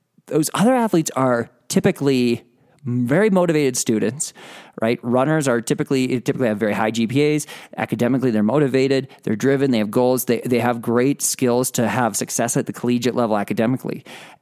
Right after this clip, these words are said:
And you're gonna, you're gonna eliminate a huge draw for those students to go to your school. And if, if they're not scholarship athletes, they're, they're, they're paying perhaps tuition,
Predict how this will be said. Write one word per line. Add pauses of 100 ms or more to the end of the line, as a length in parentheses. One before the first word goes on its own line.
(260)
And
you're
gonna,
you're
gonna
eliminate
a
huge
draw
for
those
students
to
go
to
your
school. (380)
And
if,
if
they're
not
scholarship
athletes,
they're, (140)
they're,
they're
paying
perhaps
tuition,